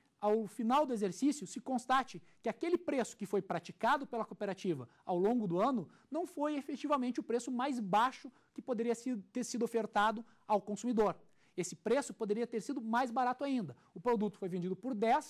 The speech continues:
quando, na verdade, poderia ter sido vendido por oito. Ou seja, para cada unidade, havia dois reais a mais que poderiam ser, ter sido abatidos para o consumidor. Esses dois reais vão sobrar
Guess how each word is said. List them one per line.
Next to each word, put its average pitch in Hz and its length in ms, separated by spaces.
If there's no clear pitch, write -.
quando, 262 200
na 262 40
verdade, 220 480
poderia 214 300
ter 220 60
sido 208 240
vendido 214 400
por 262 120
oito. - 180
Ou - 80
seja, 165 240
para 165 180
cada 294 400
unidade, 247 580
havia 214 320
dois 254 420
reais 247 260
a 277 140
mais 226 180
que - 140
poderiam 220 300
ser, 226 240
ter 214 140
sido 220 140
abatidos 226 640
para 202 160
o 190 120
consumidor. 190 420
Esses 302 380
dois 233 140
reais 247 380
vão 294 100
sobrar 269 520